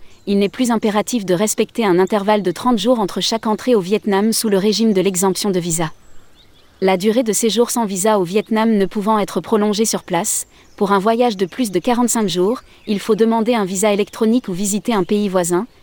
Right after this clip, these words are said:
comme la Thaïlande, le Cambodge ou encore le Laos, puis entrer de nouveau au Vietnam sans visa pour quarante-cinq jours.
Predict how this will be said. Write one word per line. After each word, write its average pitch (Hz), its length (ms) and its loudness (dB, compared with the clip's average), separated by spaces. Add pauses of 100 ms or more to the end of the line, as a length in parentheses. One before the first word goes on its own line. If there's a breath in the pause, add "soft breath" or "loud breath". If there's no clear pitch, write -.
comme 190 160 0
la 185 100 2
Thaïlande, 196 540 2 (260 soft breath)
le 185 120 2
Cambodge 226 480 2
ou 190 100 0
encore 202 300 2
le 185 80 2
Laos, 175 420 0 (300 soft breath)
puis 214 180 -2
entrer 233 240 0
de 220 100 2
nouveau 214 300 2
au 240 100 2
Vietnam 196 460 0
sans 233 220 0
visa 202 260 0
pour - 160 -6
quarante-cinq 202 460 -2
jours. 160 340 -6